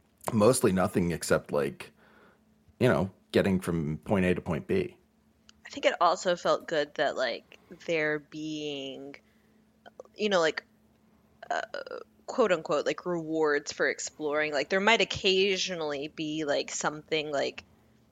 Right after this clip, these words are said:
Speaker 2: at the bottom of the water or something like that.
Speaker 1: Mm.
Speaker 2: Um, but not that frequently. Like, most of it is, like, just fun for the sake of fun to, like,
Speaker 1: Yeah.
Speaker 2: just look around.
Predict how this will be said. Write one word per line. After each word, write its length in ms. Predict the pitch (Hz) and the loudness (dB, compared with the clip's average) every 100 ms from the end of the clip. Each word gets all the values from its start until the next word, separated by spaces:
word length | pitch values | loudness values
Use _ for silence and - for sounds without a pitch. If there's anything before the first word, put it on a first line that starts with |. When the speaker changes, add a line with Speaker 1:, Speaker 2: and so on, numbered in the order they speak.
| - | -4
Speaker 2:
at 80 | - | -4
the 80 | 180 | -2
bottom 300 | - 123 113 | 0 0 0
of 100 | 73 | -4
the 100 | 82 | -6
water 400 | 71 73 76 76 - | -2 -2 -2 -2 -2
or 80 | |
something 360 | - - - - | -4 -6 -12 -14
like 200 | 110 - | -14 -8
that. 300 | - 127 123 | 2 4 4
Speaker 1:
Mm. 320 | 117 98 78 95 | 4 2 0 2
Speaker 2:
Um, 420 | 196 185 165 180 | 4 4 2 4
but 140 | 247 | 4
not 240 | 220 349 554 | 6 4 6
that 160 | 508 440 | 4 2
frequently. 560 | - 247 - 240 135 151 | 0 -2 0 -4 -2 0
Like, 240 | 160 - | 0 0
most 320 | 170 185 220 | 0 0 0
of 60 | 226 | -2
it 120 | 208 | -2
is, 300 | - 175 202 | 2 0 2
like, 160 | 175 160 | -2 -2
just 200 | 175 - - - _ - - _ - | -6 -6 -8 -10 _ -20 -20 _ 0
fun 280 | 170 160 | 2 2
for 140 | 170 180 | -2 -4
the 100 | 160 | -4
sake 240 | - - - | -6 -6 -8
of 80 | |
fun 460 | - - - - - | -8 -8 -8 -10 -12
to, 100 | - | -10
like, 300 | - - - | -8 -8 -4
Speaker 1:
Yeah. 300 | - 110 98 | 6 8 8
Speaker 2:
just 140 | - - | 2 -6
look 160 | - | -8
around. 640 | - - - - - 190 | -8 -8 -8 -10 -12 -10